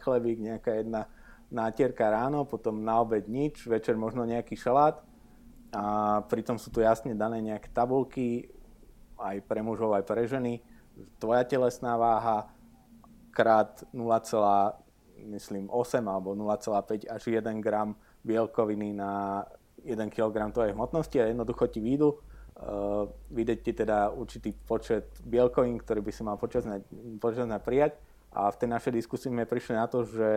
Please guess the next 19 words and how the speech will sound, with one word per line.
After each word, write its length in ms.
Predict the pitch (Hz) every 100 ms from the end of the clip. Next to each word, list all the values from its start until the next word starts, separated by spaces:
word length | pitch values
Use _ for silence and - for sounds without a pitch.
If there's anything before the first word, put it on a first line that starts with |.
| 110 110 110
je 200 | 135 117
veľká 260 | 113 113 127
časť 220 | 120 113
populácie, 640 | - 104 120 127 139 165 160
ktorá 480 | 165 127 113 113 - _ -
teda 160 | 104
opäť 260 | 107 113 101
nechce 240 | 113 - 151
ani 160 | 139 127
pribrať, 320 | 131 120 113
nechce 240 | 110 -
ani 160 | 143 143
chudnúť, 400 | - 131 127 123 - - - - _ -
ale 720 | 107 107 107 110 110 107 110
jednoducho 400 | 113 110 110 117
sa 160 | 120
im 80 | 113
to 140 | 110 113
nedarí. 420 | 110 101 92